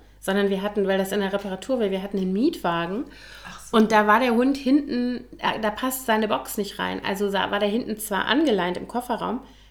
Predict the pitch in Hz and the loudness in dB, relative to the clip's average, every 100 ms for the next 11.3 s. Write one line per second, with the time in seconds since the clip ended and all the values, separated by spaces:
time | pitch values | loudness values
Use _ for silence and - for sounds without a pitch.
0 | - - 196 202 214 214 214 - 202 202 | -14 -2 0 2 0 0 -4 -4 0 0
1 | - 233 226 190 190 185 196 196 190 208 | 2 0 2 0 0 -4 -2 -4 -4 -2
2 | 226 226 - 190 190 175 175 - 196 185 | -2 -2 -2 -2 -2 -2 -2 -2 -4 -4
3 | 202 226 233 226 - 196 196 190 - 196 | -4 -2 -2 -2 -2 -2 -2 -4 -4 -2
4 | 196 - 185 185 208 254 277 - - - | -2 -2 -2 0 2 0 -2 -14 -20 -20
5 | - - 226 165 294 254 233 247 247 214 | -20 -4 2 12 12 12 6 4 2 2
6 | 214 214 233 - 233 214 208 208 208 226 | 2 0 -2 -6 -6 -4 -6 -6 -6 -8
7 | 233 320 208 - - - - 220 220 196 | -8 -8 -8 -12 -20 -20 -10 -6 -4 -4
8 | 190 165 156 156 - 277 277 311 339 349 | -8 -14 -12 -12 -10 -12 -10 -8 -6 -6
9 | 349 359 359 392 - - 233 208 - - | -4 -6 -6 -10 -10 -6 -6 -6 -8 0
10 | 226 220 349 - - - - - - 254 | -2 0 -6 -6 -8 -10 -6 -8 -6 -6
11 | 254 - 254 | -6 -4 0